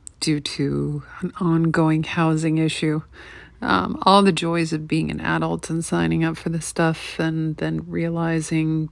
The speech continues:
that maybe it's not all it's cracked up to be.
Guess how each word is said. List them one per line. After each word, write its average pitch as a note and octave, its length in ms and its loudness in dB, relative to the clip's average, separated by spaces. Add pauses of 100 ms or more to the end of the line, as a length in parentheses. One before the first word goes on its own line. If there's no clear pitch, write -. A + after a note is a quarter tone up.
(120)
that D#3 760 0 (1080)
maybe A3 300 4
it's - 180 2
not F#3+ 160 4
all F#3 220 4
it's F#3 120 -6
cracked F3 320 -2
up E3+ 120 -4
to F#3 120 -8
be. - 160 -10